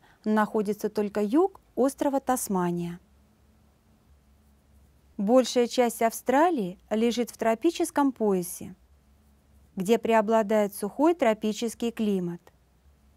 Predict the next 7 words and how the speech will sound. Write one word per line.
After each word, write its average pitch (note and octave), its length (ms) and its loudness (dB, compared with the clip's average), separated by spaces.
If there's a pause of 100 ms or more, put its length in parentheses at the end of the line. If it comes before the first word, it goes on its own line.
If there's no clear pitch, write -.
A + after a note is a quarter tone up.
Поэтому G3+ 540 2
Австралия – A#3 680 4 (160)
очень A3+ 380 0
жаркий A3+ 640 2
и C#4+ 120 2
засушливый A#3+ 680 0
материк. A3+ 600 -4